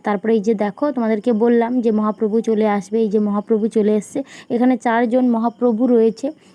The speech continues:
তো চারজন যা গিয়েছিল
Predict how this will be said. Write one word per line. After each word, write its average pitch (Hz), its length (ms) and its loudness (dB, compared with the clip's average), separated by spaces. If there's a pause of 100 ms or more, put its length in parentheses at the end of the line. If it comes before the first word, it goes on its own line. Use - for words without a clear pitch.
(180)
তো 240 80 2 (540)
চারজন 226 460 0 (460)
যা 208 200 2 (220)
গিয়েছিল 226 380 2